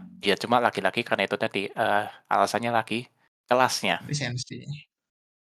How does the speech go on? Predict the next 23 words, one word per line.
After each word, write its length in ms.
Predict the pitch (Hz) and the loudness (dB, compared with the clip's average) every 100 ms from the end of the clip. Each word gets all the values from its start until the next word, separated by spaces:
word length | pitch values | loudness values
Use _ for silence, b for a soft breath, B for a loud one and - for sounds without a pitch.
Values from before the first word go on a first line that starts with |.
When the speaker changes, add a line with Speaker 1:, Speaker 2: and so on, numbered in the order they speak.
| _ _ | _ _
Speaker 1:
Bu-, 240 | 113 110 | 0 4
eh, 560 | 104 98 98 98 101 104 | 6 6 6 4 2 2
ya, 240 | 98 92 | 4 2
lisensi 560 | 95 92 98 - 87 87 | -2 -4 -6 -6 -10 0
ya, 400 | 104 143 160 156 | 4 4 4 2
terus 320 | 127 120 - b b _ | -2 -2 -4 b b _
kelasnya 560 | 104 110 107 - 101 95 | 4 6 4 2 -4 -4
ya, 560 | 98 104 135 156 151 | 0 2 2 2 2
hype-nya 480 | 117 98 101 - 101 | 6 6 4 0 -4
juga, 400 | - 104 98 95 | -4 0 4 4
eh, 640 | - 107 87 92 90 90 90 - | 2 -2 -2 -2 -4 -4 -4 -4
jauh 200 | 92 95 - | -2 -2 -2
beda. 800 | 85 - 104 127 143 151 151 - - _ | -4 0 2 2 2 0 -4 -8 -20 _
Dan 160 | 123 107 | 2 2
itu 320 | 151 - 147 | -2 2 2
hubungannya 640 | 120 117 113 120 147 143 | 2 2 2 2 2 2
mah 160 | 120 113 | 2 0
justru 320 | - 104 147 | -2 -4 -4
bukan 240 | 120 117 117 | 0 0 2
karena, 400 | 110 131 139 - _ | 0 2 0 -4 _
eh, 400 | - 120 120 117 - 120 | 2 4 2 0 -6 0
nggak 140 | 120 | 0
cu-, 180 | - - | 0 -10